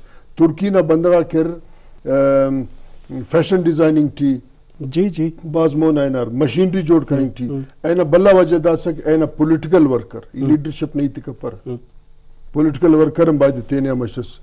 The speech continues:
Speaker 1: असे और उसके कि एया खस किरदार दे। पॉलिटिकल वर्कर बाज खामोशी टी, असे पॉलिटिकल पार्टीज ऑर्गेनाइज कर, आक पार्टी, अरा एनो तुर्की बाज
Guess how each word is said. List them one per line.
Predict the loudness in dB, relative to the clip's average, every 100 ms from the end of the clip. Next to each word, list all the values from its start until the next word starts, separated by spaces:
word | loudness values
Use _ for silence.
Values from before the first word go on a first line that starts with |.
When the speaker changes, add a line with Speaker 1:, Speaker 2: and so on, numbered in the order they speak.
| -20 -16 -12
Speaker 1:
असे | -6 -4
और | -4
उसके | -6 -8 -10
कि | -2
एया | 2 2
खस | 0 -8
किरदार | -10 -8 -6
दे। | -8 -12 -20 -20 -20 -20 -6 2
पॉलिटिकल | 2 2 2 4
वर्कर | 4 2 0 -4 -4 -10 -18 -20 -6
बाज | 2 2 2
खामोशी | 0 0 2 2 0 -8
टी, | -8 -12 -14 -20 -16 -6
असे | -4 0 2 0 -6 -20 -20 -20 -20 -10 -2
पॉलिटिकल | 0 2 0
पार्टीज | 0 0 0 -2 -2
ऑर्गेनाइज | -2 0 0 2 0
कर, | -2 -4 -4 -2
आक | -2 -2 -2
पार्टी, | -4 -2 -8 -10 -12 -18 -8
अरा | -2 0 0
एनो | 0 -2
तुर्की | -2 -8 -4 -2
बाज | 0 -2